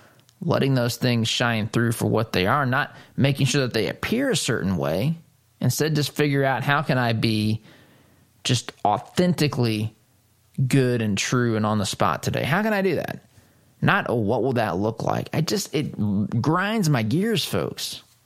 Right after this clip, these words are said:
It grinds my gears. And I know that there are people that misrepresent us. I know we've gotta be, we've gotta be wise. We've gotta be, uh, aware of the things people think. I'm not suggesting we should be oblivious or not pay attention,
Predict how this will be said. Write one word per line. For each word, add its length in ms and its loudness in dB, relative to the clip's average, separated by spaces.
It 160 0
grinds 420 2
my 200 0
gears. 340 0
And 100 0
I 140 -2
know 240 0
that 100 0
there 140 0
are 60 -2
people 300 0
that 120 0
misrepresent 760 0
us. 160 -2
I 60 -4
know 160 0
we've 220 0
gotta 200 0
be, 340 -2
we've 140 -4
gotta 220 2
be 140 0
wise. 800 2
We've 100 -8
gotta 280 0
be, 400 -2
uh, 220 -4
aware 640 0
of 140 -2
the 80 0
things 320 0
people 260 0
think. 240 0
I'm 80 2
not 160 0
suggesting 500 0
we 100 0
should 220 -2
be 320 0
oblivious 880 0
or 80 0
not 240 0
pay 180 2
attention, 760 0